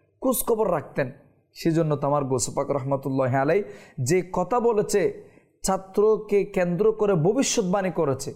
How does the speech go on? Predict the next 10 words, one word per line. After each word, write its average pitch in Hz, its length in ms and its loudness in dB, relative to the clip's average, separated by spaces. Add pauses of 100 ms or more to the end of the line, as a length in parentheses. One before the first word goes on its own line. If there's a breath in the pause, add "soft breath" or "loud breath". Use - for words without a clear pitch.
(100)
সেটাও 160 440 0
বাস্তবিক 131 680 -2
হয়ে 131 220 0
গেল। 120 220 -8 (680)
কেমন 165 400 0 (460 loud breath)
ইলমি 165 380 0
এবং 143 360 0
রুহানি 151 460 -2
ব্যক্তিত্ব 131 680 -6
ছিলেন 117 360 -8